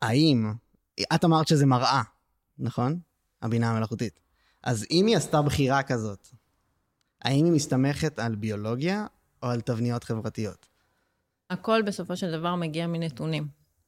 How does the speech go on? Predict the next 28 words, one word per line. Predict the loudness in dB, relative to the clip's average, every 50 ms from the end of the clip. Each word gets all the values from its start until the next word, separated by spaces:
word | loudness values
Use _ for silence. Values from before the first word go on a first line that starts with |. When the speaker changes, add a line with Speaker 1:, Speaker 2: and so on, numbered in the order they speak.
| _ _ _ _ _ _ _ _ _ _ _ _ _ _ -6
Speaker 2:
הנתונים | -4 -2 -2 -2 -2 0 2 2 4 4 4 2 2 -2 -10 _ -18
נובעים | -10 -4 0 0 0 0 0 -2 0 2 4 4 4 4 4
או | 2 2
מגיעים | 0 -2 -2 -2 -2 0 2 2 2
מבני | 2 0 -2 -2 -2 -2
אדם. | -2 -2 -2 -4 -4 -6 -8 _ _ _ _ _ _ _ _ _ _ _ _ _ _
וברגע | -10 -8 -6 -4 -2 -2 0 0 0 0 -2
שאנחנו | -2 -2 -2 -2 0 0 0 0 0 0 0
התנהגנו | 0 0 -2 -2 -2 -2 -2 0 -2 -2 -2 -2 -4 -4 -4
בצורה | -6 -8 -10 -8 -8 -6 -4 -4
מסוימת | -6 -6 -6 -6 -6 -4 -4 -4 -4 -4
לאורך | -4 -4 -4 -6 -8 -10
זמן, | -8 -6 -4 -2 -2 -4 -6 -8 _ _ _ _ _ _ _ _ _ _ _ _ _ _ -8
המכונה | -8 -8 -6 -4 -4 -2 -2 -2 -2
תתאמן | -2 -4 -6 -4 -2 -2 0 0 0
על | 0 0
זה. | -2 -6 -8 -10 -10 _ _ _ -8
Speaker 1:
מהמם. | -4 -4 -2 -2 -2
Speaker 2:
ולכן | -4 -4 -4 -2 -2
אנחנו | -2 -2 -2 -4 -6
צריכים | -8 -8 -6 -2 0 0 0
הרבה | 0 -2 -4 -4
פעמים | -4 -2 -2 -2 -2 -2 -2 -2
לתקן | -2 -4 -6 -8 -8 -6 -4 -2 0 2 2 2
את | 0 -2 -2
הבייסים | -4 0 0 0 2 0 -2 -4 -4 -4 -4 -2 -2 -2 -2
שאנחנו | -4 -4 -2 -2 0 -2 -2 -2 -2 -2 -2
כחברה | -4 -4 -4 -2 -2 -2 -2 0 0 0 0 0